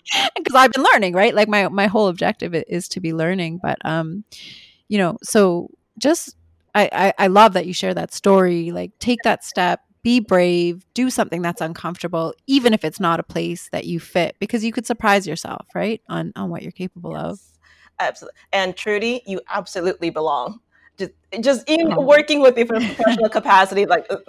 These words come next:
Speaker 2: because you have both the illustration experience and the sewing experience in the ba-, in your background that you're able to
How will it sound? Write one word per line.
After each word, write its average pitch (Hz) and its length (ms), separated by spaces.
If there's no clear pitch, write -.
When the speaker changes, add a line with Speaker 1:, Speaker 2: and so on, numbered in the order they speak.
Speaker 2:
because 226 440
you 220 220
have 214 560
both 220 240
the 190 140
illustration 196 440
experience 185 460
and 214 160
the 208 40
sewing 190 240
experience 170 580
in 180 200
the 175 80
ba-, 165 320
in 170 160
your 175 100
background 170 540
that 185 180
you're 196 160
able 202 300
to 180 300